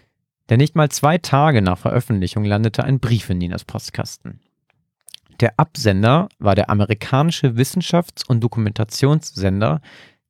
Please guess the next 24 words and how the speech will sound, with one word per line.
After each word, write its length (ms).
Discovery 600
Channel 360
aus 240
New 80
York 240
City. 380
Ninas 220
Vater 640
war 140
der 120
einzige 340
im 160
Haus, 220
der 140
Englisch 180
sprechen 360
konnte, 420
und 140
übersetzte 500
für 160
Nina 240
und 160
ihre 180
Mutter. 300